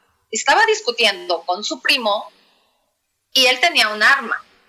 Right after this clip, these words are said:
pero estaba un tío de ella ahí y el tío es quien la salva a ella. ¿Y en el sueño le pasa algo a tu tío, Mari, o es nada más que te salva?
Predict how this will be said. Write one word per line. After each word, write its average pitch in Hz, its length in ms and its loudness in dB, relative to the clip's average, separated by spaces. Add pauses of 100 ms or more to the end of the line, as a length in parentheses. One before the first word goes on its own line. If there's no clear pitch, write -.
(680)
pero 233 180 2
estaba 240 340 0
un 339 100 -12
tío 320 280 2
de 302 240 4
ella 254 200 2
ahí 302 300 -2 (600)
y 302 380 0 (640)
el 220 240 -2
tío 277 160 2
es 311 180 2
quien 214 320 -2 (480)
la 185 160 0
salva 202 320 0
a 226 60 4
ella. 247 260 0 (300)
¿Y 233 140 0
en 247 120 0
el 262 100 2
sueño 311 320 0
le 311 100 4
pasa 269 280 2
algo 269 180 2
a 269 80 -2
tu 277 120 -8
tío, 285 280 4
Mari, 277 480 2
o 214 460 2
es 220 240 -2
nada 240 260 4
más 226 440 -2 (720)
que - 80 -8
te - 120 -6
salva? 202 440 0